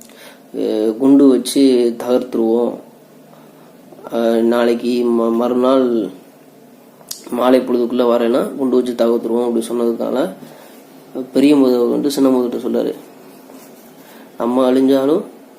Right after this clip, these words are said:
நம்ம கட்டின இந்த கோயில் வந்துட்டு என்னைக்கு நிலைச்சு நிக்கணும்" அப்படின்னு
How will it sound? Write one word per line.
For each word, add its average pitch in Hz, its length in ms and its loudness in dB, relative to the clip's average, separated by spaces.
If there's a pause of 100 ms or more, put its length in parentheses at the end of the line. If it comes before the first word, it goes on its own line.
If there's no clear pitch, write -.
நம்ம 117 220 0
கட்டின 120 600 0 (340)
இந்த 113 440 -2 (180)
கோயில் 131 400 4
வந்துட்டு 117 400 -2 (540)
என்னைக்கு 123 320 -2
நிலைச்சு 120 340 0
நிக்கணும்" 113 560 0 (1200)
அப்படின்னு 123 760 0